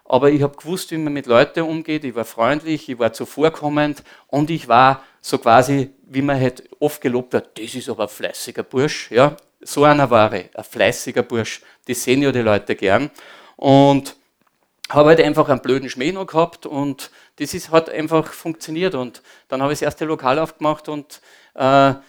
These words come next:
hab halt das, was in meinem Kopf drinnen war, hab ich halt dort n-,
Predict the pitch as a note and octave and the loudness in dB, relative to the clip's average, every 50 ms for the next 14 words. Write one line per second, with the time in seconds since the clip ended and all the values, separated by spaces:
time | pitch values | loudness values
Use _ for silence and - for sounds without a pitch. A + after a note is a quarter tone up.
0 | _ _ _ _ _ _ _ - C3+ C#3 D#3 D3+ - _ _ - - _ - C#3+ | _ _ _ _ _ _ _ 0 4 4 4 2 2 _ _ -20 -18 _ 0 0
1 | D3+ D#3+ E3+ D#3 E3 D#3+ D#3 D#3 - - D#3+ D3+ - - - - D3+ E3 F#3 F3+ | 0 0 0 -2 -2 -2 -4 -6 -2 -4 -4 -4 -4 -16 -8 -4 -4 -4 -4 -4
2 | F3 D#3 D3+ D3+ D3+ C#3+ D3 D3 D#3 D3 C#3+ D3 D3 - C#3+ D3 D3 - - D#3+ | -6 -4 -2 -2 0 0 0 -2 0 0 -2 -2 0 2 2 2 2 2 -4 -4
3 | D3+ | -4